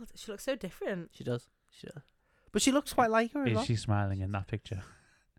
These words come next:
Speaker 1: She is. She's got a little.
Speaker 2: Yeah.
Speaker 1: A little grin.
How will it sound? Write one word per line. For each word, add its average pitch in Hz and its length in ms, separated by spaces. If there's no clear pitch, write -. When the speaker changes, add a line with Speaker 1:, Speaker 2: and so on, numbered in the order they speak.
Speaker 1:
She - 220
is. 147 180
She's - 80
got 175 140
a 170 40
little. 170 200
Speaker 2:
Yeah. - 100
Speaker 1:
A 190 40
little - 140
grin. - 180